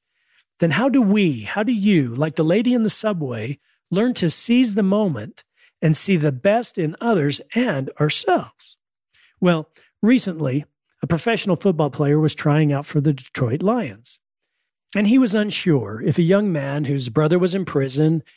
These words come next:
whose pedigree was not like the others around him, who had not had many, if any, advantages growing up,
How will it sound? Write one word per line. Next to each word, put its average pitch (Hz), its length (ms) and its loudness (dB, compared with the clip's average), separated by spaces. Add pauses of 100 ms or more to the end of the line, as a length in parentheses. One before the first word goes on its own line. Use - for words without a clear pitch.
whose 147 160 0
pedigree 180 500 2
was 165 180 -2
not 160 200 0
like 160 180 0
the 151 160 2
others 165 240 2
around 143 380 -2
him, 151 240 -2 (640)
who 160 100 2
had 165 100 2
not 185 180 2
had 175 200 0
many, 180 300 2
if 170 140 -2
any, 175 220 2
advantages 156 640 0
growing 151 340 2
up, 123 300 -6